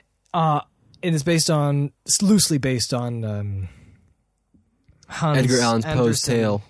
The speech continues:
Speaker 1: Hans
Speaker 2: Gender.
Speaker 1: Andersen, what's his name? I forget names all the time.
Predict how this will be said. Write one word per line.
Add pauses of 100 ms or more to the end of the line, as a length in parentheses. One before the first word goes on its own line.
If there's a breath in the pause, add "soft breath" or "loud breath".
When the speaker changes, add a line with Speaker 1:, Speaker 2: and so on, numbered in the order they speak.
(100)
Speaker 1:
Hans
Speaker 2:
Gender.
Speaker 1:
Andersen,
what's
his
name? (960 loud breath)
I
forget
names
all
the
time.